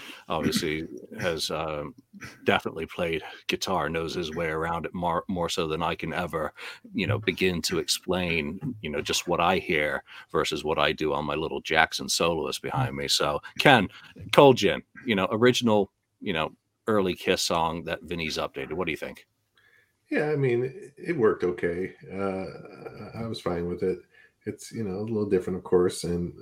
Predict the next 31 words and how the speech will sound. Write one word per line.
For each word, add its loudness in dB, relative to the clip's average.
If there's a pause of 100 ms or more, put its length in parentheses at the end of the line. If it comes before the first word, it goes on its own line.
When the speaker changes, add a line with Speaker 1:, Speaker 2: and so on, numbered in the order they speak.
(180)
Speaker 2:
but, 0 (100)
uh, 4
it's 2
more, 8
it 0
makes 8
more 12
sense 4 (120)
this 0
time. -2
It -6
doesn't 0 (580)
sound 6
like 4
he's 0
just, 0
uh, 0
making 4
it 6
up 6 (220)
<laughs> -4
as 6
he's, 0 (340)
as 4
he's 2
going 6
along. 2
This 0
one 0
actually, -2 (760)
uh, 0